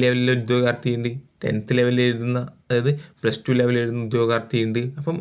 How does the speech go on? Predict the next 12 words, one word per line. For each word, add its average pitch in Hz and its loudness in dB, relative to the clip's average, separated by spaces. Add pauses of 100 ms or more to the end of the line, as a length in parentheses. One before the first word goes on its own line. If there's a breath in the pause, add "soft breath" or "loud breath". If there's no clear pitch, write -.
(160)
അവരെല്ലാം 151 4
പഠിപ്പിക്കുന്നത് 143 2 (400)
ഡിഗ്രി, 120 0 (340)
ഡിഗ്രി 120 -2
ക്വാളിഫിക്ക-, 131 -2 (140)
ഡിഗ്രി 120 0 (500 loud breath)
സിലബസ് 123 0
വെച്ചിട്ടാണ്. 110 0 (760 loud breath)
അപ്പം 147 4 (520 loud breath)
നിങ്ങൾ 170 6 (520)
ഈ 143 6 (1080)
എഴുതുന്ന 135 4